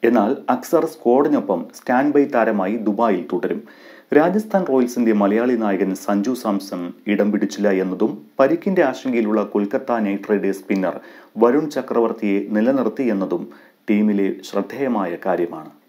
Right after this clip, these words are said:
ഇന്ത്യൻ ടീമിനെ നെറ്റ്സിൽ സഹായിക്കാനുള്ള താരങ്ങളെയും ബി സി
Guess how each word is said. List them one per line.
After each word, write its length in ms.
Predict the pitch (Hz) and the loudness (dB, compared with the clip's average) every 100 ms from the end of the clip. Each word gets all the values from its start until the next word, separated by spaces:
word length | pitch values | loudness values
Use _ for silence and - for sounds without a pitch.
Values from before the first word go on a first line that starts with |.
| _ 147 | _ 6
ഇന്ത്യൻ 240 | 170 208 185 | 8 6 6
ടീമിനെ 260 | 170 151 143 | 4 6 6
നെറ്റ്സിൽ 380 | 117 104 - 131 | 4 0 -2 -2
സഹായിക്കാനുള്ള 760 | 120 110 110 107 110 104 98 104 | -2 -2 -2 -2 0 2 0 2
താരങ്ങളെയും 600 | 101 107 104 95 90 90 | 2 2 0 0 -2 -2
ബി 100 | 95 | -4
സി 180 | 98 | -2